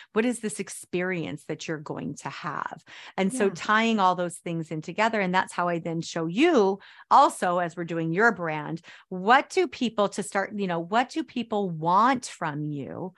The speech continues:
Speaker 1: when they're hiring you? And how are
Speaker 2: Mm-hmm.
Speaker 1: you making sure while you're doing your everyday and while you're delivering your program, how are you making sure that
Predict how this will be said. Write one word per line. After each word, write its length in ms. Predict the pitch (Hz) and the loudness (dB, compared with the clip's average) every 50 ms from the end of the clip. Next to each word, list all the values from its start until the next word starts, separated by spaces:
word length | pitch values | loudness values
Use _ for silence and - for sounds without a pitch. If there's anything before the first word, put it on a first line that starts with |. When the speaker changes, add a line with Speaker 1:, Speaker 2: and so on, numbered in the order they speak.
| _ - _ _ _ - | _ -20 _ _ _ -6
Speaker 1:
when 260 | 190 190 190 190 180 | -4 -2 0 0 0
they're 180 | 180 180 185 185 | 0 0 0 -2
hiring 800 | 185 - - - - 247 254 269 262 226 175 165 151 143 143 131 | -2 -6 -12 -8 -2 -2 0 0 0 -2 -2 -2 -4 -6 -8 -8
you? 300 | - - 110 - - - _ _ - - - _ - | -10 -12 -14 -16 -18 -20 _ _ -20 -20 -16 _ -4
And 140 | 190 202 | -4 -4
how 320 | 196 165 - 151 220 247 254 | -4 -4 -2 2 4 4 4
are 100 | 262 247 | 4 2
Speaker 2:
Mm-hmm. 100 | 240 196 214 | 2 0 0
Speaker 1:
you 80 | 220 | 0
making 320 | 220 214 208 208 - 202 190 | 2 0 0 -2 -2 -4 -4
sure 240 | - - 208 202 | -4 -4 -4 -2
while 200 | 190 180 175 175 | 2 2 2 2
you're 280 | 175 175 180 247 277 254 | 2 2 2 2 2 2
doing 300 | 226 226 208 202 202 190 | 2 4 4 4 4 4
your 140 | 180 175 185 | 2 2 2
everyday 880 | 185 180 165 170 160 151 143 - 190 220 240 208 165 147 135 135 170 - _ - - _ - | 2 0 0 -4 -6 -6 0 2 4 6 6 6 4 2 -2 -6 -8 -12 _ -20 -20 _ -4
and 100 | 185 185 | 0 2
while 140 | 190 190 190 | 4 4 4
you're 180 | 190 196 220 | 4 4 2
delivering 380 | 214 - 202 196 185 180 175 175 | 2 2 -2 -2 -2 -2 -2 -4
your 80 | 165 156 | -4 -2
program, 340 | - - 247 240 220 202 | 2 2 2 4 2 0
how 140 | 185 180 208 | -2 2 2
are 80 | 226 262 | 2 4
you 100 | 254 247 | 4 4
making 220 | 226 214 214 202 | 4 4 2 0
sure 240 | 170 - - 190 185 | -2 -2 -4 -4 -2
that 260 | 170 175 160 - - | 0 -2 -2 -2 -4